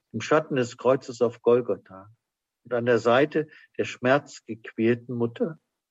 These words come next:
Habt ihr den wahren Weg des Lebens betreten, den engen und dornigen Weg nach Golgotha? Seid ihr nicht vielleicht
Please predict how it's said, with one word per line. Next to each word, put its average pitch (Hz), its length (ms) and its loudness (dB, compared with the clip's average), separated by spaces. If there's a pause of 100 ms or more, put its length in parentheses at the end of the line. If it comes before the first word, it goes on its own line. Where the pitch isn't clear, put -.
(200)
Habt 135 280 2
ihr 160 160 4
den 147 220 0
wahren 139 460 0
Weg 135 280 -2
des 127 280 -2
Lebens 143 580 -2
betreten, 135 760 -4 (360)
den 120 160 2
engen 147 340 2
und 135 200 0
dornigen 135 540 0
Weg 135 240 0
nach 131 200 -2
Golgotha? 143 720 -2 (360)
Seid 143 360 2
ihr 160 100 4
nicht 151 240 -4
vielleicht 143 460 0